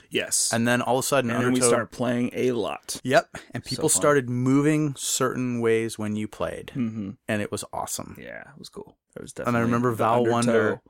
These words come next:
Speaker 2: calling it out like we were, yeah, exactly.
Speaker 1: It was like a wave.
Speaker 2: It was like a, yeah, it was
Speaker 1: Yeah.
Speaker 2: like this dance
Speaker 1: We
Speaker 2: thing. And
Speaker 1: all looked the same.
Speaker 2: everyone was
Speaker 1: Turning
Speaker 2: wearing
Speaker 1: Point,
Speaker 2: Turning Point shirts,
Speaker 1: long sleeves,
Speaker 2: head gaskets.
Speaker 1: head gaskets, camo shorts, Vans.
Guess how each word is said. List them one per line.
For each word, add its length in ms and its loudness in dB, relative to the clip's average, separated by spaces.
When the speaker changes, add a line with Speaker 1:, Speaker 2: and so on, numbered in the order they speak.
Speaker 2:
calling 360 0
it 80 0
out 220 2
like 200 -2
we 180 0
were, 260 -4
yeah, 180 4
exactly. 220 2
Speaker 1:
It 40 2
was 80 -2
like 80 4
a 40 6
wave. 480 2
Speaker 2:
It 80 2
was 160 2
like 140 2
a, 120 4
yeah, 280 4
it 20 2
was 120 0
Speaker 1:
Yeah. 20 0
Speaker 2:
like 100 0
this 140 -4
dance 280 0
Speaker 1:
We 160 0
Speaker 2:
thing. 100 -4
And 60 2
Speaker 1:
all 160 8
looked 200 0
the 80 -8
same. 400 -4
Speaker 2:
everyone 340 4
was 160 2
Speaker 1:
Turning 140 6
Speaker 2:
wearing 180 4
Speaker 1:
Point, 300 4
Speaker 2:
Turning 180 0
Point 140 0
shirts, 240 4
Speaker 1:
long 240 6
sleeves, 540 0
Speaker 2:
head 200 0
gaskets. 540 0
Speaker 1:
head 240 0
gaskets, 800 -2
camo 240 -2
shorts, 480 -4
Vans. 440 -4